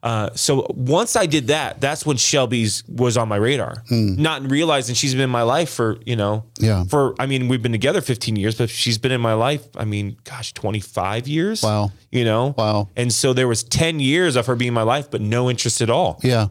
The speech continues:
Speaker 1: And so, um, so yeah, so there was, but yeah, I met her in church, and I met her doing ministry together,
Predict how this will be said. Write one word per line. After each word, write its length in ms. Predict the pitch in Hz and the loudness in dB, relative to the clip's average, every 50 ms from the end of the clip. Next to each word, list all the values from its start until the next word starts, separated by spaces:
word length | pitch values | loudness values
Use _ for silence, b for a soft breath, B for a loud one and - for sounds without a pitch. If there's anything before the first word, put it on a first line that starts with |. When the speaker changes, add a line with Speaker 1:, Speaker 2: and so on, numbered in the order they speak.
| - - | -2 -6
Speaker 1:
And 220 | - 107 107 110 98 | -4 -2 0 0 0
so, 440 | - - - 123 113 110 107 104 - | 0 0 2 4 4 4 4 2 2
um, 420 | - 117 110 104 101 98 92 90 - - _ _ | 0 0 0 0 0 -2 -2 -4 -8 -10 _ _
so 160 | - - - 135 | -8 -4 -2 0
yeah, 220 | 123 143 139 123 | 2 2 2 0
so 180 | 110 - - 131 | 0 0 0 2
there 200 | 127 135 135 143 | 2 2 4 4
was, 260 | 139 131 - - - B B B B B B B B - | 2 2 0 -2 -6 B B B B B B B B 0
but 120 | 143 143 | 2 2
yeah, 160 | 135 175 170 117 | 4 2 2 2
I 60 | 107 | 0
met 180 | 104 104 101 | 0 0 2
her 80 | 117 123 | 2 2
in 80 | 127 123 | 0 0
church, 520 | - - 147 151 185 - - - - - _ _ - | 0 0 0 0 0 0 -2 -4 -4 -6 _ _ -4
and 120 | 117 113 | -2 0
I 60 | 107 | 0
met 200 | 107 107 110 113 | 2 2 2 2
her 220 | 117 117 113 107 - | 2 2 0 0 -2
doing 260 | 117 117 117 104 98 | 0 0 0 0 2
ministry 340 | 107 113 127 123 - - 131 | 2 2 0 0 0 -2 0
together, 540 | 123 120 110 127 131 135 151 160 165 170 151 | 0 0 2 2 2 2 2 0 0 -2 -4